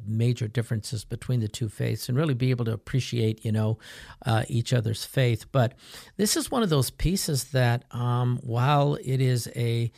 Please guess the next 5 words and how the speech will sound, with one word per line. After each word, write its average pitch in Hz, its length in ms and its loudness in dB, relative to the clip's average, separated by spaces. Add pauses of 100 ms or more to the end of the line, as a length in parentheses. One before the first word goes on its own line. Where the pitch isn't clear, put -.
(320)
very 123 800 2
significant 131 1040 0
and 107 240 -4
serious 120 640 0
holiday, 117 680 0